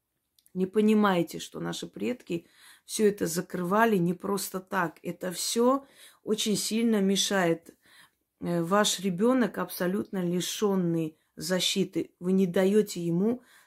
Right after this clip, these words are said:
набирать эту защиту и после выйти в мир людей. Вы сразу же показываете. Следовательно, духи, которые идут защитить,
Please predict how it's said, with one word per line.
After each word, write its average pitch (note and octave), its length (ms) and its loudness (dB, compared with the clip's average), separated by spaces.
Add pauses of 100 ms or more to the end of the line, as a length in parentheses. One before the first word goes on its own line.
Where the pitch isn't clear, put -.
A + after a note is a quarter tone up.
(120)
набирать F#3 600 0
эту F3+ 200 -4
защиту F3+ 760 -2 (300)
и E3+ 100 -10
после G3+ 520 -2
выйти G3+ 400 -2
в E3 120 -2
мир F#3+ 260 2
людей. F3 580 2 (280)
Вы E3+ 60 -10
сразу G3+ 400 2
же D#3+ 140 -4
показываете. D#3+ 720 -6
Следовательно, F3+ 840 -4
духи, F#3+ 340 -8
которые E3+ 400 -6
идут E3+ 180 -8
защитить, F#3+ 600 -4